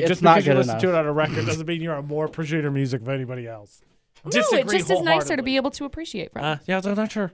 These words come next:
Speaker 3: I'm looking at this
Speaker 2: I'm sorry,
Speaker 3: record
Speaker 2: when
Speaker 3: player
Speaker 2: anybody
Speaker 3: now.
Speaker 2: says
Speaker 3: Bye.
Speaker 2: records, I just think of that scene in The Office where they do the Dundies and then Michael Scott impersonates everybody, and then his one for Jim is like,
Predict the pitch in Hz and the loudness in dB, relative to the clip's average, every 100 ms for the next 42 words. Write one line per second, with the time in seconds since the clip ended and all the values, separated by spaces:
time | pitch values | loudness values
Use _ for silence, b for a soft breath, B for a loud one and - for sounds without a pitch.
0 | - 262 285 294 277 254 - 254 269 262 | -6 -4 -4 -4 -6 -2 0 0 0 0
1 | 254 320 381 320 - 302 311 190 214 214 | 0 0 2 0 4 4 4 2 2 2
2 | 196 180 190 226 220 254 233 220 190 - | -2 2 0 0 -2 0 2 0 0 0
3 | 208 214 196 170 175 175 185 170 180 160 | 2 2 2 4 2 2 0 0 -2 0
4 | 180 165 143 165 170 170 160 165 156 156 | 0 0 2 0 2 0 0 -2 -2 0
5 | 156 160 160 - 170 151 156 165 - 175 | 0 0 -4 0 0 0 0 -2 0 0
6 | 160 170 175 170 170 175 165 165 165 165 | 0 0 0 0 0 0 -2 -2 -2 -2
7 | 185 170 156 175 185 156 151 | -2 -2 -2 -2 -2 -4 -6